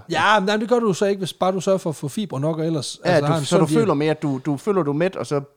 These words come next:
Speaker 1: Præcis. Det er jo fordi, han har spist savsmuld og tænkt, det er som om, at, at, altså, jeg kan godt lide smagen, men, men andre synes, det er vanvittigt.
Speaker 2: Ja.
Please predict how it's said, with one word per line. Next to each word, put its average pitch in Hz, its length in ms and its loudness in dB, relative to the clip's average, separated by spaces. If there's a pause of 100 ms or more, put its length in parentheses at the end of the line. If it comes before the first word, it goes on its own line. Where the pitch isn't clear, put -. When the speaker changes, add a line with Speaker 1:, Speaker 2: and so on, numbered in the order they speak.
(120)
Speaker 1:
Præcis. 147 320 2
Det - 80 -6
er 175 40 8
jo 170 40 6
fordi, 214 180 2
han 185 120 6
har 175 80 2
spist - 260 0
savsmuld 185 380 4
og 135 60 -2
tænkt, 151 240 -4
det 165 80 2
er 151 40 0
som 175 140 -2
om, 190 160 0
at, 131 240 -12
at, 135 220 -12
altså, 143 260 -6 (160)
jeg 185 180 2
kan 190 100 0
godt 190 160 6
lide 160 140 2
smagen, 156 320 0
men, 139 260 -4
men 151 180 -4
andre 170 220 -2
synes, 185 180 0
det 170 100 2
er 147 60 2
vanvittigt. 143 400 0
Speaker 2:
Ja. 143 100 -2